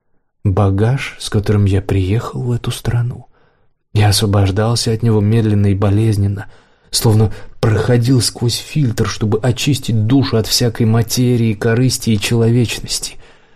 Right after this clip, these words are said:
Поэтому я изо дня в день, пробираясь сквозь джунгли к свободе и, едва достигнув её океана, рвался обратно, рубить заросли, чтобы протащить контрабандой свои чувства через малярию, страдания, унижение,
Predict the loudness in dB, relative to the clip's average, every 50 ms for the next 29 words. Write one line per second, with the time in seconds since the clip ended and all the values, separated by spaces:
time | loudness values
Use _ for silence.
0 | -20 -20 _ _ _ 0 2 4 4 4 2 2 2 2 4 4 4 4 4 2
1 | 2 2 2 2 2 2 2 0 0 0 0 0 0 2 0 0 0 2 2 2
2 | 2 0 0 -2 0 0 0 0 2 2 2 2 2 2 0 0 0 -2 -2 0
3 | 2 2 2 2 2 2 2 2 2 2 0 0 0 -2 -2 0 0 0 2 2
4 | 0 0 0 0 0 0 0 0 0 0 2 2 2 2 2 2 2 2 2 2
5 | 2 2 2 2 2 2 2 2 2 2 0 0 -2 -4 -6 -8 -12 -14 -20 -20
6 | -20 -12 -4 0 2 4 4 4 4 4 2 2 0 -2 -2 -2 -2 0 2 2
7 | 2 2 2 0 0 -2 -4 -6 -10 -14 -14 -14 -14 -14 -14 -16 -10 -2 2 4
8 | 4 4 4 4 4 4 2 2 2 2 2 2 0 0 -2 -2 -2 0 -2 -2
9 | 0 0 0 0 0 0 2 2 0 0 2 2 2 2 2 0 0 2 2 2
10 | 2 2 2 0 0 0 0 0 2 2 2 2 0 0 0 0 0 0 0 -2
11 | -4 -6 -4 -2 0 0 2 2 2 2 2 2 2 2 2 2 2 2 0 0
12 | 0 -2 0 2 2 2 2 2 2 0 0 2 2 2 2 2 2 2 2 2
13 | 2 2 0 -2